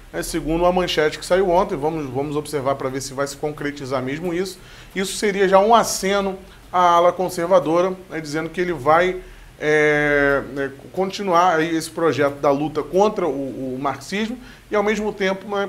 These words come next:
ele, por ser um cara do, da, da área econômica, o presidente tá confiando nele aí nessa questão da gestão.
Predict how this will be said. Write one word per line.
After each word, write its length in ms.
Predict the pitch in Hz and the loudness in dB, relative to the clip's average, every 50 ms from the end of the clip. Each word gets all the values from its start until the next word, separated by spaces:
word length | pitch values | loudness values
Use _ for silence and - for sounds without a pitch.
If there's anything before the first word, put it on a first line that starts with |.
| - - - | -6 -8 -4
ele, 500 | 160 160 160 165 170 170 170 165 156 - | -2 -2 -2 -2 -2 -2 0 0 -2 -2
por 200 | - - 185 180 | -4 -10 -10 -10
ser 380 | - - 185 180 180 185 180 123 117 | -6 0 2 2 2 2 -2 -8 -10
um 100 | 156 156 | -12 -12
cara 300 | 147 - 143 143 143 143 | -6 -2 0 0 2 0
do, 600 | 139 135 139 139 135 127 123 123 123 123 123 123 - - - - - - 110 | 0 0 0 0 0 -2 -2 -4 -4 -4 -6 -8 -10 -14 -16 -18 -18 -18 -10
da, 160 | 110 123 117 117 | -6 -4 -4 0
da 140 | 117 131 | 2 4
área 200 | 127 131 131 127 | 4 4 4 2
econômica, 480 | 131 - 139 127 131 151 175 185 185 190 | -2 -4 -6 -4 -2 -2 -2 -2 -4 -6
o 40 | 185 | -6
presidente 440 | 185 175 160 147 139 160 165 165 - | -4 -6 -6 -6 -4 -6 -6 -2 -2
tá 80 | 175 | -2
confiando 600 | 170 - 175 175 - - 165 147 147 151 165 156 | -2 -2 -6 -6 -6 -6 -6 -4 -4 -4 -4 -4
nele 220 | 139 139 143 135 131 | -2 -2 -2 0 0
aí 180 | 127 135 131 - - - - - - - - | -2 -4 -6 -12 -18 -20 -20 -20 -20 -14 -8
nessa 340 | 131 151 165 185 180 - 185 | -4 -2 -2 -2 -2 -2 -4
questão 320 | - 175 156 - 170 170 | -4 -6 -4 -4 -4 -4
da 100 | 175 180 | -2 -2
gestão. 560 | 165 180 160 123 - - - 160 160 143 110 | 0 -2 -2 -2 -4 -4 -2 -2 0 0 -2